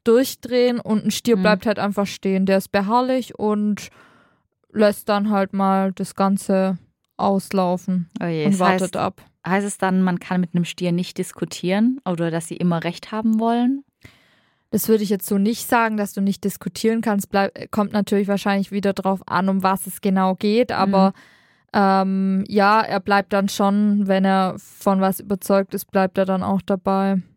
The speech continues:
Speaker 2: Okay, <laughs> vielleicht können ja auch mal die Stiere, äh,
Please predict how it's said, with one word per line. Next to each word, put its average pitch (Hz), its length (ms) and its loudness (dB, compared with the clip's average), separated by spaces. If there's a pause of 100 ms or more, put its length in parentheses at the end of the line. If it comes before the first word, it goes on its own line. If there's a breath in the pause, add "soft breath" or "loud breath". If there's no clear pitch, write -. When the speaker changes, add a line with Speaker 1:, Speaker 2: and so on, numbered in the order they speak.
Speaker 2:
Okay, 185 540 -4 (120)
<laughs> 190 360 -2
vielleicht 208 320 -2
können 190 200 0
ja 180 200 0
auch - 120 -10
mal 175 180 -2
die 175 260 -6 (440 loud breath)
Stiere, 214 500 0
äh, 175 640 -2